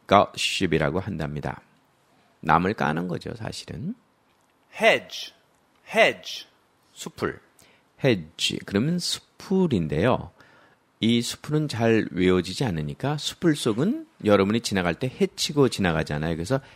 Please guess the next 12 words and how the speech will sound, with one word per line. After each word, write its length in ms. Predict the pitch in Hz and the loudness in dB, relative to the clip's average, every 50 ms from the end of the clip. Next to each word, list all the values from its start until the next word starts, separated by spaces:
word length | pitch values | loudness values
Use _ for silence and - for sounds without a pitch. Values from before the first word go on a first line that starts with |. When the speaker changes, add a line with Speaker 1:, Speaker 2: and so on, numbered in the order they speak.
| - - - | -18 -2 2
Speaker 1:
해치고, 920 | 185 170 - - - - - - 104 92 82 78 80 - - - 71 69 - - - - - - - - _ - | 2 2 2 -2 -10 -10 -6 -4 -4 -4 -4 -6 -10 -12 -10 -8 -8 -8 -8 -10 -18 -20 -20 -20 -20 -16 _ -2
해치고 380 | 196 180 - - - 160 151 143 | -2 -2 0 -2 0 2 4 4
지나가는 480 | 120 117 101 87 78 80 85 110 143 165 | 4 4 4 4 2 2 0 0 -2 -4
수풀이라고 1080 | - - - - - - - 147 95 73 - - 87 90 78 80 95 117 127 - - _ _ - | -4 -8 -10 -12 -8 -2 2 2 2 2 0 -2 -4 -4 -2 -2 0 0 -2 -2 -4 _ _ -2
외워주시면 640 | 90 90 87 85 80 87 80 - - 78 87 107 | 2 2 2 2 2 -2 -4 -4 -4 -4 -4 -2
되겠습니다. 600 | 113 101 78 - - - 71 67 64 57 - - _ _ _ - | -2 -2 -2 -2 -4 -8 -8 -6 -8 -8 -10 -14 _ _ _ 0
해치, 680 | - 110 85 151 156 139 - _ - - - - 87 - _ _ _ _ _ _ | 2 4 4 2 0 -8 -18 _ -10 -8 -8 -8 -8 -12 _ _ _ _ _ _
수풀. 520 | - - - 147 147 - - 87 57 - - _ _ _ _ _ _ _ _ _ _ _ - - - | -12 -8 -8 -8 -8 -4 -4 -4 -4 -4 -8 _ _ _ _ _ _ _ _ _ _ _ -16 0 2
Speaker 2:
humble, 400 | 254 277 240 190 127 107 92 82 - - _ _ _ _ _ _ _ _ _ _ - - - | 4 4 4 4 2 2 0 0 -4 -12 _ _ _ _ _ _ _ _ _ _ -10 0 2
humble. 380 | 254 254 226 175 123 104 90 82 - - _ _ _ _ _ _ _ - | 2 2 4 2 2 2 0 -2 -6 -14 _ _ _ _ _ _ _ -4
Speaker 1:
겸손한, 460 | - 123 139 131 - 143 120 98 - | -2 -2 -2 -2 -4 -4 -4 -4 -4
비천한. 500 | - 127 117 - - 117 87 76 71 | -8 -10 -8 -8 -8 -8 -8 -8 -10